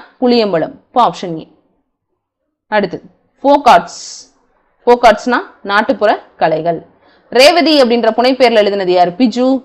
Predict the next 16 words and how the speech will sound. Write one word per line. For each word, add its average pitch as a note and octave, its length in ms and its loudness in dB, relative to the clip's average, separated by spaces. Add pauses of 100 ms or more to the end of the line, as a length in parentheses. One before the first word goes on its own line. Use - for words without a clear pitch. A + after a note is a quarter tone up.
ரேவதி A3+ 420 0
இந்த G#3+ 140 -2
மாதிரி A3 220 0
புனைப்பெயர்கள் A#3+ 460 2
எழுதினவர் F3+ 380 0
தான் A3+ 180 0
நா F#3+ 200 -4
பிச்சமூர்த்தி. F3+ 600 -8 (400)
சரிங்களா? F#3 300 -6 (520)
நா A3 200 0
பிச்சமூர்த்தி, G#3+ 680 -6 (260)
ரேவதி, A#3 480 0
பிஷுன்ற C4 440 0
பேர்லலாம் G3+ 460 0
புனைப்பெயர்கள் G3+ 480 -4
எழுதியிருப்பாரு. E3+ 600 -6